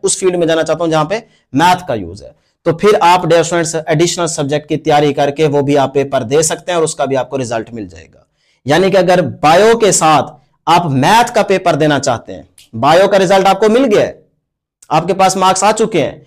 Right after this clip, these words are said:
अब आप चाहते हैं "यार मैं किसी और फील्ड में जाना चाहता हूं, मेरी है तो बायो, लिहाजा उस फील्ड में तो मैथ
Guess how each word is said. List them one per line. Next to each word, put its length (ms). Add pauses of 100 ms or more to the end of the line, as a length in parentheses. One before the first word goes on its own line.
(280)
अब 140
आप 120
चाहते 260
हैं 80
"यार 160
मैं 120
किसी 220
और 160
फील्ड 220
में 120
जाना 160
चाहता 240
हूं, 80
मेरी 160
है 200
तो 100
बायो, 560
लिहाजा 260
उस 260
फील्ड 280
में 120
तो 80
मैथ 220